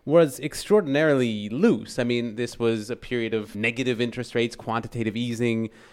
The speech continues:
you know, where interest rates were at zero for an extended period of time since the, the financial crisis of, of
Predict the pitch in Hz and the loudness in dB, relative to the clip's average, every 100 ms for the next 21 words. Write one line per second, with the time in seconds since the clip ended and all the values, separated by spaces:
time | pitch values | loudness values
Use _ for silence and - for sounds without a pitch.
0 | - - 120 117 104 101 107 107 123 117 | -20 -6 -2 0 2 2 0 0 -4 -6
1 | - 113 - 113 101 104 123 117 113 113 | 0 0 2 -4 -2 0 2 6 6 4
2 | 113 - 113 110 110 - - 117 117 - | 2 -2 -2 -2 -4 -8 -4 -2 -2 -4
3 | 120 113 113 - 110 110 110 - 110 - | -2 -2 -2 -4 -2 0 -2 -4 -6 -4
4 | - 110 107 - 120 120 123 160 120 - | 0 2 2 0 -2 0 0 -2 -4 -2
5 | 110 110 110 98 110 107 | -2 -2 -6 -8 -10 -12